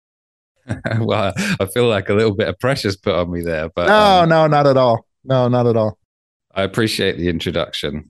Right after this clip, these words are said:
Speaker 1: and, uh, there's a lot to ask you about. Um, have you got anything,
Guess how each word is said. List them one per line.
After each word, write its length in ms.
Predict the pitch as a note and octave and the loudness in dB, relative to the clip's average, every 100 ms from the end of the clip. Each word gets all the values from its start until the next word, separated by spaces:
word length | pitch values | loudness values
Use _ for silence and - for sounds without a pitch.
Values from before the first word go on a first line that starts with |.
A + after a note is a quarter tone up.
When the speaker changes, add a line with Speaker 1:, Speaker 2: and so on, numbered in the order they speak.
| - | -6
Speaker 1:
and, 260 | F2+ E2 D#2+ | -4 -2 0
uh, 200 | E2+ D#2+ | 0 0
there's 180 | F#2 | 0
a 80 | F#2+ | 0
lot 220 | G2+ G#2+ - | 0 -2 -4
to 160 | F2+ | -2
ask 260 | F2 E2 - | -2 -4 -6
you 120 | D#2 | -8
about. 360 | C#2+ C2+ D2+ - _ - F2 | -6 -6 -8 -10 _ -10 -6
Um, 460 | E2+ D#2+ D#2+ - _ _ - F#2 | -4 -4 -6 -10 _ _ -12 -6
have 160 | F#2+ | -2
you 80 | G#2 | 0
got 180 | A2 A2+ | 0 0
anything, 680 | A2+ G#2+ G#2 F#2 F#2 F#2+ | -2 -2 -2 -2 -2 -4